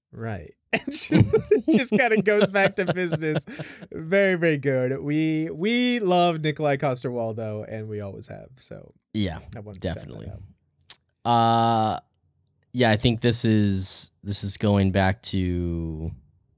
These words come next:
Speaker 1: Well, real quick, there's the, uh, "Hey, Qyburn's got a big crossbow."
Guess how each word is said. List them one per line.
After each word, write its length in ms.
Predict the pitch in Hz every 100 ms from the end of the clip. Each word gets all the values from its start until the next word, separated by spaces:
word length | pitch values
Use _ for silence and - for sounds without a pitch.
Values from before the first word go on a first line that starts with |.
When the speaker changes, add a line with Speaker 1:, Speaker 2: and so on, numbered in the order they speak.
| _ -
Speaker 1:
Well, 300 | 165 165 160
real 160 | 160 160
quick, 300 | - 151 143
there's 300 | 143 135 120
the, 280 | 135 131
uh, 460 | 123 120 117 110 -
"Hey, 100 | 139
Qyburn's 460 | - 147 139 131 117
got 160 | 123
a 20 |
big 180 | 110 113
crossbow." 540 | - 110 101 - 92